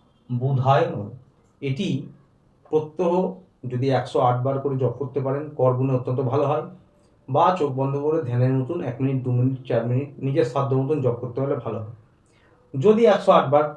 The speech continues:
না সম্ভব হয়, তাহলে চুয়ান্ন বার, সাতাশ বার, সর্বনিম্ন নয় বার করলে অত্যন্ত ভালো হয়। নয় বার করা আশা করি খুবই অত্যন্ত সহজ ব্যাপার,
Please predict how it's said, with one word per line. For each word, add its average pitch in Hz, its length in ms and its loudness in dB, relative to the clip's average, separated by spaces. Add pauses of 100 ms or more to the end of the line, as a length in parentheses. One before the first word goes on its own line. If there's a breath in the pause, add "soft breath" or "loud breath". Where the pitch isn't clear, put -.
(160)
না 135 160 2 (120)
সম্ভব 143 320 0
হয়, 120 160 -6 (680)
তাহলে 160 280 4
চুয়ান্ন 151 400 0
বার, - 160 0
সাতাশ 139 400 -2
বার, 165 160 -2
সর্বনিম্ন 214 680 4
নয় 170 240 2
বার - 360 -2 (140)
করলে 135 400 -2
অত্যন্ত 127 280 -4
ভালো 110 300 -4
হয়। - 160 -12 (440)
নয় 139 260 2
বার 160 160 4
করা 147 200 2
আশা 139 180 0
করি 143 180 -6 (680)
খুবই 220 280 -2 (360)
অত্যন্ত 165 280 -4
সহজ 156 400 0
ব্যাপার, 160 260 0